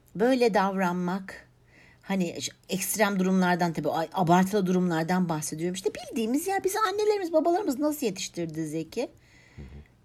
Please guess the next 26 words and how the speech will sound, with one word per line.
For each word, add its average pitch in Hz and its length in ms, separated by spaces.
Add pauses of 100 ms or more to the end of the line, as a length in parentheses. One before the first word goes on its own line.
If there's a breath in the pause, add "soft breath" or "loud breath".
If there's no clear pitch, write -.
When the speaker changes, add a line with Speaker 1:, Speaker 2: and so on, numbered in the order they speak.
(100)
Speaker 1:
Değil 349 120
mi? 190 200 (260 loud breath)
Hani 214 260
bunu 233 160
yaparsan 220 540
iyi 214 200
olur, 208 300
bunu 196 160
yapma 196 440
kötü, 190 480
bu 190 160
ayıplanabilir. 196 840
Hani 190 300 (320 loud breath)
hep 320 180
o - 100
şekilde 247 500
büyütüldüğümüz 190 640
için 190 160
eğer 285 240
sen 311 320
dediğim 233 300
gibi 226 200
çocuğuna 214 400
sınırları 233 540
çizmeyi 190 500
bilmezsen, 151 640